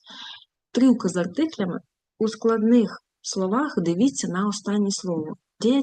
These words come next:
Tisch, der Schreibtisch, der Küchentisch, die Arbeit, die Hausarbeit, die Teamarbeit, das Haus, das Kaufhaus, das Rathaus.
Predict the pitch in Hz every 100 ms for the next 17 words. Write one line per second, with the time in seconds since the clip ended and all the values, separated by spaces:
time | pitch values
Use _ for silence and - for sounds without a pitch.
0 | 269 160 156 - - - - _ 160 208
1 | 233 202 - 180 151 156 - 262 320 -
2 | _ 185 185 220 226 220 220 285 269 233
3 | 196 175 - - - _ - - - 185
4 | 233 233 185 160 160 220 247 - 180 180
5 | 208 196 208 175 175 - 208 208 240 233
6 | 262 294 - 190 175 214 220 - 277 285
7 | - 175 165 160 175 - _ _ _ -
8 | 220 208 269 - 202 165 160 180 - 180
9 | 185 180 - 214 180 190 - - 226 240
10 | 285 - 196 185 208 214 220 240 247 -
11 | 180 180 185